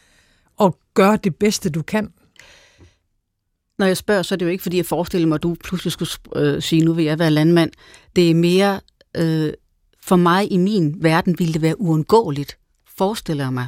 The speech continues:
Speaker 2: også som statsminister, løbende at spørge sig selv, om der er noget, man, øh, går glip af, eller noget, man ikke kunne gøre, og om du, apropos din far tidligere,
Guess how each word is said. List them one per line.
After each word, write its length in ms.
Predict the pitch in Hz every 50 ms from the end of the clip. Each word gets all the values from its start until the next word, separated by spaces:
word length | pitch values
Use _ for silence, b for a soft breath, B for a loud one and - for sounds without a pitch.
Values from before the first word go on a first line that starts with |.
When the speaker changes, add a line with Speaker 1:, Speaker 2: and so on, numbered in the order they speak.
| 156 - _
Speaker 2:
også 200 | - 202 214 -
som 120 | - 190
statsminister, 680 | 170 - 190 160 131 - - 175 165 160 - - 170 151 - _ _ _ _ _ _ _ _ _ -
løbende 580 | 190 170 175 185 220 220 - - 160 160 151 - _ _ _ _ _ _ _ _ _ _ -
at 80 | 160
spørge 380 | - - - 175 165 170 185 202
sig 160 | - 190 170
selv, 280 | - - 185 180 165 - - _ _ _ _ _ _ _ _ _ _ _ _ _ _ _
om 140 | - 160 160
der 80 | 160 160
er 80 | 156
noget, 360 | 165 170 170 170 175 185 190 185
man, 340 | 175 165 160 156 151 147 - _ _ _ _ _ _ _ _ _ _ _ _ _ _ _ _ _ _ _ -
øh, 280 | 180 165 156 156 156
går 180 | 156 - 165 156
glip 280 | - - 180 220 - -
af, 240 | 175 160 117 - - _
eller 140 | - 165 165
noget, 320 | 165 165 170 175 185 196
man 160 | 190 175 165 -
ikke 160 | 180 - -
kunne 140 | - - 165
gøre, 400 | - - 160 151 156 165 175 -
og 100 | - 165
om 100 | 160 160
du, 180 | - 185 185 180 - _ _ _ _ _ _ _ _ _ _ _ _ _ _ _ -
apropos 400 | 143 - - 156 - 185 190 185
din 140 | 196 175
far 300 | - - 165 147 156 170
tidligere, 640 | 180 - - 190 180 180 180 185 180 156 143 139